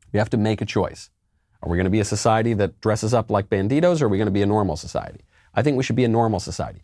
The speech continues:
So we need to discourage masks. Say, for instance, when you walk into a bank, you're not allowed to wear a mask. When you go, when you're walking around in public, you are actively discouraged from wearing these sorts of things. It's the party of doing something.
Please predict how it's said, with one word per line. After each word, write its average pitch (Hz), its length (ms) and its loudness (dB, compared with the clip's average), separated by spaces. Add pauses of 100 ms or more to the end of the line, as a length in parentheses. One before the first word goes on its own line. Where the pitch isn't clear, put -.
(140)
So 98 120 -2
we 113 60 4
need 120 160 0
to 104 40 2
discourage 107 560 0
masks. 90 540 -6 (180)
Say, 117 360 2
for 120 180 0
instance, 117 300 -2
when 127 80 2
you 127 80 4
walk 139 180 2
into 151 160 0
a 151 60 2
bank, 139 320 -2
you're 98 100 -2
not 135 160 2
allowed 127 400 2
to 92 80 -8
wear 71 180 -6
a 73 60 -6
mask. 62 400 -14 (220)
When 113 120 2
you 110 140 2
go, 113 420 2
when 104 140 -2
you're 104 100 0
walking 123 320 2
around 123 300 2
in 113 80 -2
public, 147 460 -2 (440)
you 135 140 4
are 127 220 4
actively 127 500 0
discouraged 117 880 -4 (180)
from 104 200 -2
wearing 90 240 -2
these 65 160 -8
sorts - 260 -8
of - 100 -12
things. - 380 -16 (380)
It's - 80 -20
the - 60 -20
party 156 240 2
of 110 200 -2
doing 120 300 0
something. - 480 -14